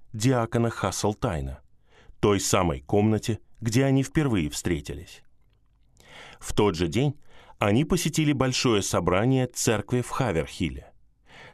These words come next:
Церковь была забита зрителями до самых стропил. Некоторым было просто любопытно лично увидеть первых американских иностранных миссионеров.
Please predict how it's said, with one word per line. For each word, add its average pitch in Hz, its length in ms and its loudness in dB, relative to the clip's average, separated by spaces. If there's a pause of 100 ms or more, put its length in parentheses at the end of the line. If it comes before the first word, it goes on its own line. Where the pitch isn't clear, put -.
Церковь 101 480 0
была 107 260 2
забита 104 480 0
зрителями 110 720 0 (100)
до - 220 2
самых 82 420 2
стропил. 107 480 -6 (840)
Некоторым 90 680 0 (240)
было 139 240 2
просто 165 400 2
любопытно 147 640 2
лично 113 500 2
увидеть 90 560 -2 (220)
первых 156 420 2
американских 127 920 0
иностранных 101 720 0
миссионеров. 110 800 0